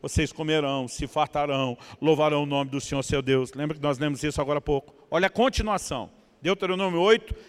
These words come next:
agora eu vou ler do onze ao quatorze. É a continuação do texto. Deus diz assim, "Tenham cuidado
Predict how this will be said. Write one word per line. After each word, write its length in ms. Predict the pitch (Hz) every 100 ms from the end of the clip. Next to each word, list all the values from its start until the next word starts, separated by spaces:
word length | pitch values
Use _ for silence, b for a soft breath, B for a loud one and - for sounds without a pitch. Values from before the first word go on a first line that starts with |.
| B
agora 240 | 156 151 180
eu 40 |
vou 100 | 170
ler 120 | 185
do 100 | 170
onze 300 | 190 254 220
ao 100 | 240
quatorze. 440 | 233 220 185 165 170
É 20 |
a 60 | 185
continuação 880 | 240 285 214 233 202 - 170 135 - b b b -
do 160 | 131 180
texto. 400 | 160 123 - - B B B
Deus 200 | - 202
diz 180 | 165 180
assim, 300 | 196 - 170
"Tenham 580 | - - 214 285 294 285
cuidado 680 | 240 277 196 180 156 147